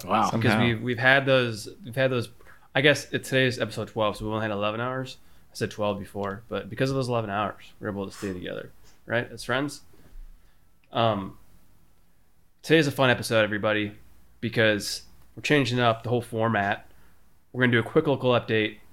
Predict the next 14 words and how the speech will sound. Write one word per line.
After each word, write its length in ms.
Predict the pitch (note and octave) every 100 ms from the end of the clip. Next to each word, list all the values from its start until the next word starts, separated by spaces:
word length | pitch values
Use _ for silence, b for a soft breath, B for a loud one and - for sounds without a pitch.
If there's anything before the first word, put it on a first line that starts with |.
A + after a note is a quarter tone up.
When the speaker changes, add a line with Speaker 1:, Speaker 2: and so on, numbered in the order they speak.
| - - - - - - -
Speaker 2:
I 40 | -
think 120 | C#3
I'm 40 |
gonna 140 | C3 A2+
spin, 640 | - - B2+ A#2+ A2+ G#2 - -
or 60 | B2
I'm 60 |
gonna 140 | B2 A#2+
have 220 | B2+ -
someone 220 | C3+ B2+
spin 360 | - C3 A2 G2+
one 200 | B2 A#2
wheel 280 | A#2 G#2 A2+
only, 460 | A#2+ A2 G#2+ A2+